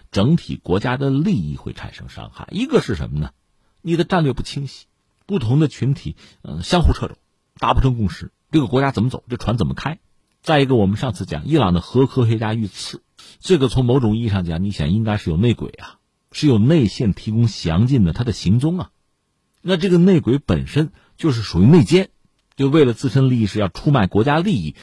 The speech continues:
还是本身是在政治斗争之中，他属于某一个派别，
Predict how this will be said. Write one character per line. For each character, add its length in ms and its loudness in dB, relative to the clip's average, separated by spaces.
还 200 -6
是 80 -6
本 220 -4
身 200 0
是 200 -12
在 140 -6
政 280 4
治 120 -2
斗 200 2
争 220 2
之 140 -8
中， 220 2
他 120 -4
属 180 2
于 40 6
某 160 6
一 80 0
个 60 -4
派 180 -8
别， 140 -20